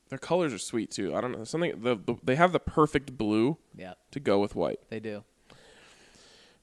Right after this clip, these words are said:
Speaker 1: Going along with schools, I would want to hear your guys' takes on how you viewed the schools in Colorado, and I'll give you mine. C U, stoners, but I always went to Boulder for the parties.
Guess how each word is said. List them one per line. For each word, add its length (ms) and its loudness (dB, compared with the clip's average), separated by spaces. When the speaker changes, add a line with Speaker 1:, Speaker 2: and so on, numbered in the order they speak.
Speaker 1:
Going 220 12
along 240 12
with 100 10
schools, 580 8
I 140 8
would 80 12
want 340 10
to 100 6
hear 140 12
your 120 12
guys' 240 10
takes 300 6
on 100 4
how 140 6
you 180 8
viewed 280 6
the 80 2
schools 440 4
in 80 -2
Colorado, 720 10
and 80 6
I'll 120 6
give 180 2
you 80 2
mine. 380 2
C 280 2
U, 400 4
stoners, 760 -2
but 100 2
I 80 10
always 200 8
went 120 0
to 60 -10
Boulder 220 0
for 120 -8
the 80 -10
parties. 420 -4